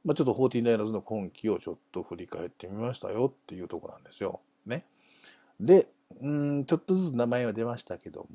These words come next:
も、おー、フォーティーナイナーズのですよ。注目選手をちょっと紹介しようのコーナーです。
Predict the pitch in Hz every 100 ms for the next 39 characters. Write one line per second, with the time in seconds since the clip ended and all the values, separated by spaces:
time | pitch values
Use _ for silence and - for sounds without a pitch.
0 | 98 131 - _ _ _ 90 101 101 92
1 | 90 85 87 87 - - 110 117 120 -
2 | 113 110 101 107 104 90 90 82 107 95
3 | - - - - _ _ _ _ - _
4 | _ _ _ - 117 147 165 131 - 127
5 | 123 - 104 95 95 - 92 95 95 98
6 | 95 - 104 90 - 95 87 82 67 -